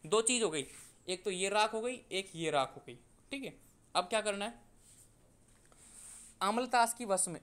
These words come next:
एक द्रोण और मुस्तक की भस्म, जैसे कि ये, इस वाली, इस वाली में से कितनी लेनी है? एक, एक द्रोण, और मुस्तक की भस्म कुछ अधिक, तो एक द्रोण से अधिक लेनी है। और ये वाली भस्म कितनी लेनी है?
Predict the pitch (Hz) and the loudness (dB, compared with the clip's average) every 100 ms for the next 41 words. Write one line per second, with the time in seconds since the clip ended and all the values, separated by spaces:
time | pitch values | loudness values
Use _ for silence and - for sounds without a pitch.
0 | - 190 202 185 208 233 233 - - _ | 0 2 2 2 0 0 -4 -18 -20 _
1 | - 185 190 - - 240 226 170 160 156 | -4 -2 0 -2 -2 -4 -2 -2 -2 -2
2 | 165 220 277 294 - - - _ - - | -2 -2 -8 -12 -16 -20 -20 _ -20 -20
3 | - - - - 156 170 139 - - - | -20 -20 -20 -18 -6 -2 -2 -4 -20 -4
4 | 240 247 240 247 247 240 - 214 214 233 | -2 6 6 6 2 -4 -10 -10 -4 0
5 | 240 247 226 247 262 254 247 277 - _ | 0 -2 -6 -6 -2 0 0 -4 -6 _
6 | _ - 190 160 - - _ - - - | _ 4 6 6 0 -20 _ -20 -20 -20
7 | - _ - 208 226 175 160 131 - - | -20 _ 0 0 0 0 0 0 -4 -18
8 | - - - 196 190 196 - 254 - 254 | -20 -20 -4 -2 0 -2 -2 -4 -4 0
9 | 226 262 269 269 196 202 190 156 - - | 2 0 -4 -2 0 0 0 -6 -14 0
10 | 226 247 214 233 226 285 - 202 214 214 | 2 2 2 0 0 -2 2 2 2 0
11 | 190 175 143 - - 196 202 240 254 254 | -2 -4 -6 -12 -6 -2 4 6 6 4
12 | 220 240 233 247 247 240 254 294 | 0 -2 -6 -6 -2 -2 -2 -4